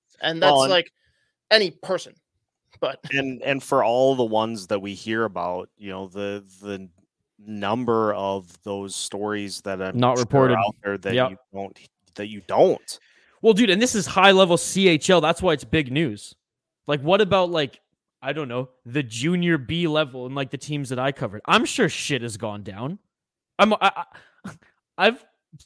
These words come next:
Speaker 3: you know, I was hanging out with these boys all season. Like, I know how some of them were. Not, maybe, maybe my, it's, it's, it's not cool to judge, but again, with all these stories with how hockey culture is, like,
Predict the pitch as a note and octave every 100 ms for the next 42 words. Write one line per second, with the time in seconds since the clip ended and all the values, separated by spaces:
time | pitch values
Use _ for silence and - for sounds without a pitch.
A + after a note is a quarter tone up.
0 | _ F#3+ C#3+ F3 F3+ F3 F#3 - D3+ D#3
1 | E3+ E3+ F3+ F#3+ F3+ F3 F#3+ F#3 G3+ G#3
2 | - E4 A#3 C3+ B2+ D3 - - D3 F#3
3 | A#3 F#3+ E3 - C#3+ C3 B2+ A#2+ A2+ B2+
4 | F3+ _ _ _ _ _ _ _ _ _
5 | G3 F#3+ _ C#3+ E3+ F3+ G3 - _ _
6 | _ _ _ D#3 E3+ F3 E3 D#3+ E3 E3
7 | D3+ D3 D3+ C#3 C3+ - A#2 - B2 -
8 | D#3 D3 - E3 D3 A2 E3 G3 F3 D3+
9 | D#3+ - _ _ - D3+ A3 A#3 C3+ _
10 | _ _ F#3 G#3+ A3+ G#3+ A3 - A#3+ A#3+
11 | G#3+ A3 G3+ A3 A3+ G3+ A3+ G#3+ A#3+ G#3+